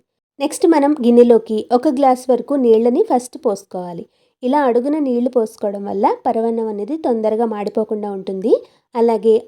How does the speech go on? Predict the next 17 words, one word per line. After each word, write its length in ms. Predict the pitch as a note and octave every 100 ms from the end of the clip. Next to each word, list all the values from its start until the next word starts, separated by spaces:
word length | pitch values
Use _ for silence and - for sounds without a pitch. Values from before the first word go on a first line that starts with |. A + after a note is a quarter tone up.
| A3
ఆరు 200 | G#3 B3
గ్లాసుల 440 | A#3+ B3 G#3+ - G#3
వరకు 340 | F#3+ F#3 - B4+ -
పాలనైతే 520 | B3+ A3 G#3+ F#3+ C4
పోసుకోవాలి. 680 | B3+ G3+ - F#3 F3 E3+ - _ _ _ _ -
మనం 200 | B3+ A#3+ B3 A#3
ఏ 20 | C4+
గ్లాస్ 260 | C4+ C#4+ C4+ -
తోటైతే 360 | A#3+ A3 G#3+ A3
బియ్యాన్ని 400 | G#3 G#3+ G#3+ G#3+
తీసుకున్నామో 600 | G#3 G3 G#3 G3+ G3 E4 B4+ A#3+
అదే 180 | A3 C4+
గ్లాస్ 320 | B3+ A#3 G3+ -
తోటి 240 | G3 D4+ A4+ D4
పాలని 360 | A3 G#3 B3
కొలుచుకుని 500 | F#4 A#3 G#3+ - A#3
తీసుకోవాలి. 720 | A3 G3+ - G3+ G3 F#3+ A3